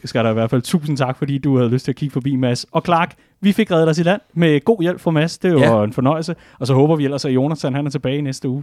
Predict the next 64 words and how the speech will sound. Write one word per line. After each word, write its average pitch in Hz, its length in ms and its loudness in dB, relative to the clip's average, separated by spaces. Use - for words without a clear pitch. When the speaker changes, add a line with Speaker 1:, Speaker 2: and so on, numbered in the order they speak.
Speaker 1:
Det 135 100 -4
kunne 135 180 -2
i 117 40 -4
hvert 110 160 -4
fald 120 100 -4
være 113 140 -6
rigtig 135 220 -4
rart. 127 220 -6
Jeg, 143 140 -2
jeg 143 100 -4
har, 147 240 -6
jeg 147 100 -8
har 180 160 -4
nogle, 175 220 0
nogle 160 180 -2
ting 190 240 -4
mellem 165 220 -4
jer, 156 60 -6
som 143 180 -4
jeg, 135 140 -2
som 143 100 -8
jeg 139 60 -4
lige 143 100 -6
skal - 140 -8
have 117 100 -6
afklaret 117 340 -6
her. 117 140 -6
Speaker 2:
Ja, 139 160 0
men 120 100 -10
det 143 60 -4
Speaker 1:
Ja. 147 40 -8
Speaker 2:
glæder 156 160 0
jeg 156 80 0
mig 151 80 -4
til. 127 160 -8
Speaker 1:
Ja. 175 140 2
Speaker 2:
Ja. 135 100 -4
Bare 147 60 -2
jeg 147 80 2
ikke 143 120 -2
skal - 120 -16
snakke 131 240 -6
for 143 60 -6
meget 120 220 -6
med 117 80 -8
ham, 127 240 -8
så, 131 120 -6
så 135 60 -8
er 127 60 -6
det 147 100 -6
fint. 127 120 -4
Speaker 1:
Det, 156 100 4
det 151 100 -2
bliver 175 160 4
lidt 175 120 0
svært, 160 380 0
men 147 120 2
det 147 160 -2
kan, 147 140 -2
det 160 80 -2
kan 165 100 0
vi 147 60 0
jo 131 80 4
tage 143 320 0